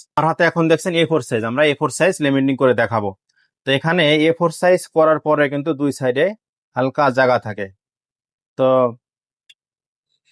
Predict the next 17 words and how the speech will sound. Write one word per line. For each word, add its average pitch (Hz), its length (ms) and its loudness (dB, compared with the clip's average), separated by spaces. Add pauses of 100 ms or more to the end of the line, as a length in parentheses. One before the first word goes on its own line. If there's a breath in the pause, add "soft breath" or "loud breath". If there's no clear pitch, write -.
(140)
চাইলে 151 300 2
আমার 160 200 2
মনে 156 200 0
হয় 165 120 2
এটাতে 156 220 0
আপনারা 151 280 0 (100)
যে 160 100 -4 (160)
স্ট্যাম্প 165 320 -4
সাইজের 151 420 0 (200)
লেমিনেটিং 131 440 -2
গুলো 127 200 2 (340)
চালিয়ে 131 260 2
যেতে 110 200 0
পারবেন। 107 320 0 (580)
তো - 40 -8
তারপরও 151 400 2
যেটা 139 260 0